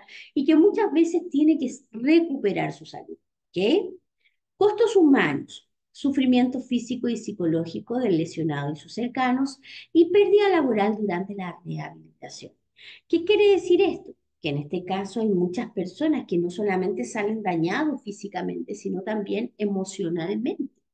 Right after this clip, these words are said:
Por lo tanto, hay un costo de inversión en salud mental importante. También pérdida laboral durante la rehabilitación. Hay muchas personas que durante este tiempo sin trabajar, claramente que pierden su trabajo.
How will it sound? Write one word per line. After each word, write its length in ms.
Por 120
lo 100
tanto, 480
hay 220
un 220
costo 800
de 160
inversión 880
en 100
salud 320
mental 580
importante. 560
También 420
pérdida 340
laboral 380
durante 320
la 140
rehabilitación. 680
Hay 80
muchas 280
personas 460
que 120
durante 340
este 180
tiempo 480
sin 220
trabajar, 540
claramente 600
que 100
pierden 400
su 160
trabajo. 460